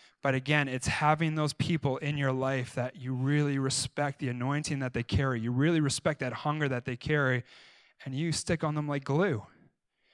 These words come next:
And even if they say, "All right, you can go home now," you don't listen to that. No, joking. Joking. Respect, right? But again, surround yourself with people that you wanna, you want that anointing, right? Surround yourself with people in your life that are gonna stretch you,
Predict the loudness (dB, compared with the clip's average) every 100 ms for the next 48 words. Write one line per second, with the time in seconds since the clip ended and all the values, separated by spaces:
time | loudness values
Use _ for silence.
0 | _ -6 -2 0 0 0 -2 0 -2 -2
1 | -10 -20 -20 _ _ _ -6 -2 -2 -4
2 | -8 -6 -4 -4 -4 -6 -6 -6 -6 -8
3 | -8 -10 -10 -10 -6 -6 -6 -12 _ _
4 | _ -10 -8 -4 -6 -6 -12 -16 -14 2
5 | 4 4 2 -2 4 6 6 4 4 8
6 | 8 6 -12 -16 -20 -20 -20 -20 -20 -20
7 | -4 2 4 4 2 4 4 4 2 4
8 | 4 4 4 4 6 6 6 4 4 4
9 | 4 2 0 0 2 4 4 4 2 2
10 | 4 4 2 -8 -14 -6 -2 0 0 2
11 | 0 0 -2 -6 -6 -8 -6 -6 -4 -4
12 | 0 2 4 4 2 2 2 2 2 2
13 | 4 4 2 0 0 2 2 2 0 -2
14 | 0 0 0 -2 -4 -8